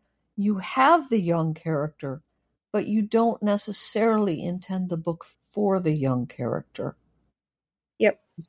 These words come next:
Speaker 1: more a book for adults about those coming-of-age emotions.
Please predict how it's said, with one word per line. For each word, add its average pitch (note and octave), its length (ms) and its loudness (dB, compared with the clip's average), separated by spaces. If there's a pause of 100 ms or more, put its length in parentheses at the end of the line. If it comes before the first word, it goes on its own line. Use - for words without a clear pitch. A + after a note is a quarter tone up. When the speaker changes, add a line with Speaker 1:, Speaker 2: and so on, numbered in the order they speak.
Speaker 1:
more G#3+ 340 6
a F3+ 80 2
book G#3 440 0
for G#3 420 0
adults E3 800 0
about E3 600 0
those D#3 580 0
coming-of-age D3+ 760 -4
emotions. C#3 720 -4